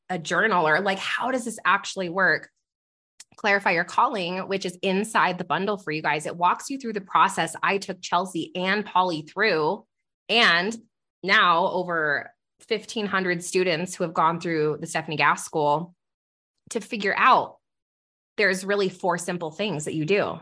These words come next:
And you figure out what, what are my passions? What are my giftings? What are my, what am I vocationally good at?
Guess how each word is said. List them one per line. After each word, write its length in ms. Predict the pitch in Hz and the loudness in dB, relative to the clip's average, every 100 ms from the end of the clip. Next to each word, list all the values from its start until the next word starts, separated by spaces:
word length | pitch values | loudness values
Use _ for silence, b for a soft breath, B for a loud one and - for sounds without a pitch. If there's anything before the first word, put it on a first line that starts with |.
| - | -2
And 120 | 180 | -2
you 60 | 175 | 0
figure 280 | 180 175 | -2 2
out 240 | 156 151 - _ _ _ _ | 4 4 -2 _ _ _ _
what, 440 | 160 170 196 240 240 _ _ _ _ | -12 -2 2 2 0 _ _ _ _
what 180 | 180 190 | -2 2
are 60 | 240 | 2
my 140 | 202 | -2
passions? 600 | 190 156 170 - 247 240 | -2 -2 0 -4 -4 -2
What 120 | 190 | -4
are 40 | 180 | -4
my 120 | 160 | -8
giftings? 720 | 156 175 180 254 240 254 247 - | -6 -6 -4 0 2 0 -2 0
What 140 | 175 | 2
are 40 | |
my, 180 | 180 156 | 4 0
what 140 | 170 196 | 2 2
am 100 | 202 | 2
I 60 | |
vocationally 760 | 185 175 - 180 175 190 156 143 | -2 -4 -6 -4 -2 -2 -4 -2
good 200 | - 165 | 2 4
at? 340 | 214 311 339 | 6 6 4